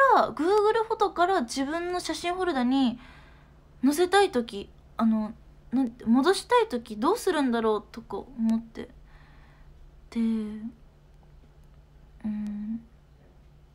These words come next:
そう、すごい種類の多さでしょ？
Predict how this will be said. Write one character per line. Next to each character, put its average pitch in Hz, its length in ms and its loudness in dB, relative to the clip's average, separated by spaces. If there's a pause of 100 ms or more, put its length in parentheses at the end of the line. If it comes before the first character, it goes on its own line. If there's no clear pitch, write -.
(920)
そ 269 200 -6
う、 254 40 -4
す 269 160 -8
ご 330 160 2
い 381 60 0
種 339 160 -4
類 285 80 0
の 240 140 2
多 254 40 -2
さ 240 100 -12
で 214 120 -10
し - 160 -18
ょ？ 226 240 -4